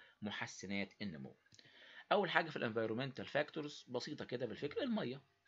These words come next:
المية essential لكل اورجان كاري اوت، ومصدر اساسي للمية عندنا بيكون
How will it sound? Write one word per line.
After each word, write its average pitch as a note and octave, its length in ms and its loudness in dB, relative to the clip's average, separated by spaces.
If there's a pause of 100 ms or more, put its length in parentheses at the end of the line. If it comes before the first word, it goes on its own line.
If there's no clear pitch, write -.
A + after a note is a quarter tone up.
المية C3+ 400 2
essential C3+ 480 0
لكل A2+ 300 -2
اورجان A#2 360 0
كاري G#2+ 200 0
اوت، D3+ 360 0
ومصدر C#3 580 0
اساسي C3 240 -6
للمية A2+ 340 0
عندنا F2+ 400 -4
بيكون G2 420 -8